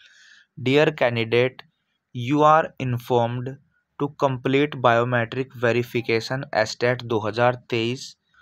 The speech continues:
from सत्रह बारह to अठारह बारह दो हज़ार तेईस।" तो सत्रह से अठारह दो दिन ये वेरिफिकेशन होगी, नौ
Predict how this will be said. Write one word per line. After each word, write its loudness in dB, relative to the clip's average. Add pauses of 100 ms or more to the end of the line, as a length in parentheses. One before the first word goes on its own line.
(440)
from 2
सत्रह 2
बारह 4
to -4 (100)
अठारह 2
बारह 0
दो -4
हज़ार 0 (200)
तेईस।" -6 (720)
तो -10
सत्रह 2
से -2
अठारह 2
दो -2
दिन -6
ये -4
वेरिफिकेशन -2
होगी, -2
नौ -2